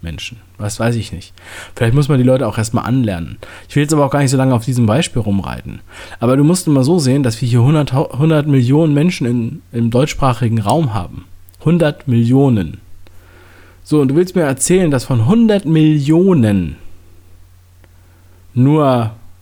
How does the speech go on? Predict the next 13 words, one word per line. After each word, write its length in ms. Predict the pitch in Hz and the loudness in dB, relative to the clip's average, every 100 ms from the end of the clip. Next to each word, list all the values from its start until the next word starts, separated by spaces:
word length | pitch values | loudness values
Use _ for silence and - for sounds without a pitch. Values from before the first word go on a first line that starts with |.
| - | -16
sechzigtausend 1160 | - 135 - - 165 - 123 160 170 185 - - - - - _ - - _ | -6 -4 -2 -4 -4 -2 0 0 0 -4 -6 -14 -20 -20 -20 _ -20 -20 _
sich 200 | - 143 | -6 -6
für 160 | - 135 | -2 -2
Business- 340 | 127 156 151 | 0 0 0
und 140 | 127 117 | -2 -4
Mindset-Themen 760 | 110 190 202 170 - 170 170 | -2 -2 -4 -6 -2 -2 -2
interessieren 560 | 156 - - - 165 143 | -6 -8 -6 -2 0 0
und 80 | 127 | 0
gerne 180 | 131 123 | 0 0
Animationsfilme 960 | 131 120 110 - 175 202 175 151 135 | 0 0 0 -2 -2 -2 -2 0 0
haben, 340 | 143 160 165 - - - - - - - | 0 -2 -4 -8 -18 -20 -20 -20 -20 -2
wo 140 | 139 | 0
denen 600 | 131 135 131 123 120 117 | 2 2 2 2 0 -4